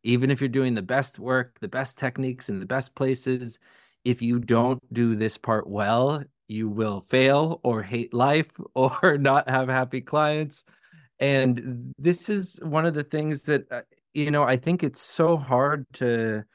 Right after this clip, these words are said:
find ways to start unpacking this. And this is what, why, for me, it was very important to include in the course how to manage people, how to manage subcontractors, how to set up your working relationships.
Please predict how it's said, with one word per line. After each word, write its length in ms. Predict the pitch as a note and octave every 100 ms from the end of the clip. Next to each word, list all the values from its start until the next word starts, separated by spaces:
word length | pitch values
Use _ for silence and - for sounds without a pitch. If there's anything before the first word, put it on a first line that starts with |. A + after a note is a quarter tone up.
| _ _ _ _ _
find 520 | - A#2+ B2+ B2+ C3
ways 400 | A2+ A#2 A#2+ -
to 80 | -
start 320 | - - A#2 G#2+
unpacking 640 | G2 - A2+ B2 G#2+ F#2
this. 360 | D2+ E2+ - -
And 300 | A2+ G#2+ G2+
this 220 | C3 B2+
is 140 | E3+ C3+
what, 220 | C#3 -
why, 320 | A2+ A#2+ A2+
for 200 | - G#2+
me, 320 | A2+ D#3 C3+
it 120 | B2
was 280 | G#2 G2+ G2
very 220 | F#2+ A2
important 440 | G#2 - G#2 E2 -
to 100 | G2+
include 420 | F#2+ - G#2+ G2 -
in 180 | G#2+
the 100 | G2
course 520 | F#2 - D#2+ - - - _ _ _ _ _
how 160 | - B2+ -
to 60 | B2
manage 360 | A#2 A2 G2+ -
people, 320 | F2 - C#2
how 200 | - B2+
to 60 |
manage 260 | B2 A2+ G2
subcontractors, 760 | - F2 - E2+ - E2 D2+ -
how 180 | B2+
to 80 | C#3
set 260 | B2+ - A#2
up 100 | A2+ -
your 140 | G#2+
working 320 | F#2+ A2 - G2
relationships. 760 | F2+ A2+ - F#2 - - -